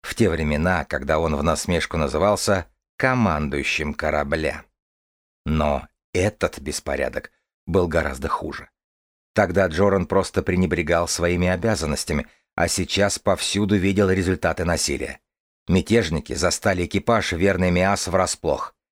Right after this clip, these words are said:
Тело казалось меньше, чем ожидал Джоран, и это наполнило его надеждой. Быть может, большая часть команды уцелела,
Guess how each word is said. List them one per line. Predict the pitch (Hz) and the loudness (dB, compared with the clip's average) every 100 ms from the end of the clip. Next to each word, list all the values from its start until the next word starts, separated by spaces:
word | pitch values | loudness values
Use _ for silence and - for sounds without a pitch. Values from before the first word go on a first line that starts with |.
| _ _ _ - | _ _ _ -2
Тело | 123 104 | 2 2
казалось | 95 92 95 90 - | 2 2 2 2 2
меньше, | 101 110 104 101 | 4 6 4 0
чем | - 101 | 0 2
ожидал | 95 92 101 90 | 2 2 2 2
Джоран, | 120 110 85 73 _ _ | 4 4 2 -2 _ _
и | 90 | 2
это | 98 98 | 2 2
наполнило | 95 95 90 82 80 82 | 2 2 2 2 2 2
его | 85 90 95 | 2 2 4
надеждой. | 98 90 113 76 67 67 | 2 2 0 0 -2 -6
Быть | 71 90 85 | -2 -2 0
может, | 87 107 92 92 - _ _ - | 2 2 4 0 -4 _ _ -6
большая | 78 85 - 92 | 0 0 0 -2
часть | - 92 - - | 0 -2 -2 -4
команды | 95 87 90 92 | -2 2 2 2
уцелела, | 98 - 120 127 92 | 0 2 4 4 4